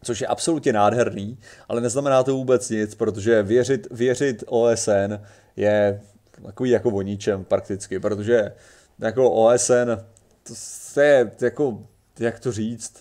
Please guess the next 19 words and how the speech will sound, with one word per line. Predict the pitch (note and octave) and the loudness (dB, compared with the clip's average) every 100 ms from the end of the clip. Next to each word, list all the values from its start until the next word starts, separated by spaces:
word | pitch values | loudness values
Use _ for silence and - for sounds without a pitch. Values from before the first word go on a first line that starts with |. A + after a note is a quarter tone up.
| _ | _
to | B2+ | -4
je | C#3+ | 0
normálně | B2+ C3 B2+ B2+ | 0 0 -2 -2
jako | A#2+ C3 | -4 -4
věřit | G#2 G#2+ B2 G#2 | 0 0 -2 -6
někomu, | A2 G2+ B2 A#2+ A2+ A2 G#2 G2+ _ _ - | -8 -6 -4 -4 -4 -4 -6 -10 _ _ -8
jako | A2+ C3+ | 0 2
věřit | A#2+ B2 C#3+ - | 4 4 2 0
koč-, | B2 A2 - B2+ - | -2 -2 -6 -12 -10
kočce | - C3+ C3+ - | 0 0 2 4
od | - B2 | 4 2
sousedů, | - C3+ - C3 C3 | 0 0 2 0 0
kterou | - B2+ B2+ | 0 2 2
nepouští | A2+ C3 A#2+ - C3 | 0 -2 -4 -2 -2
z | |
baráku. | G2 G2+ G#2 G#2 - - _ _ _ _ | 2 2 2 0 -6 -16 _ _ _ _
Jo, | A2 A#2 | -2 2
jako | A#2+ C3+ | 2 2
prostě, | A2+ A#2 - C3 B2 A#2 G#2+ | -2 -4 -2 0 2 2 0